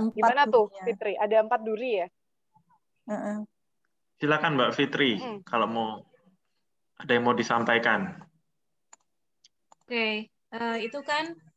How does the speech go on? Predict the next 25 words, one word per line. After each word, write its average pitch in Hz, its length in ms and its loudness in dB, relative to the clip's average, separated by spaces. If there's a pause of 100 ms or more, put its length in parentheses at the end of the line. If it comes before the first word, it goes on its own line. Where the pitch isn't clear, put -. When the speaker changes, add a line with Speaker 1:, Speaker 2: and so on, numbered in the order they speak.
(520)
Speaker 4:
si, 220 400 -4
sorry, 208 320 -10 (1700)
si 240 320 0
Petit 247 400 -10
Prince 240 480 -4
nanya 269 400 -4
ke 220 400 -4 (400)
apa 214 240 -4
fungsi 269 560 -4
duri 208 240 -6
mawar. 214 420 -6 (640)
Sedangkan 214 480 -8
si 254 160 -6
pilotnya 220 480 -4
lagi 220 160 -2
sibuk 226 400 -4
betulin 214 560 -6 (400)
pesawat, 196 560 -4 (800)
terus 285 160 -12
dia 277 160 0
kan 330 80 -4
Speaker 1:
Hmm. 302 80 0
Speaker 4:
direcokin 226 480 -2
terus. 220 480 -6 (640)
Terus - 160 -8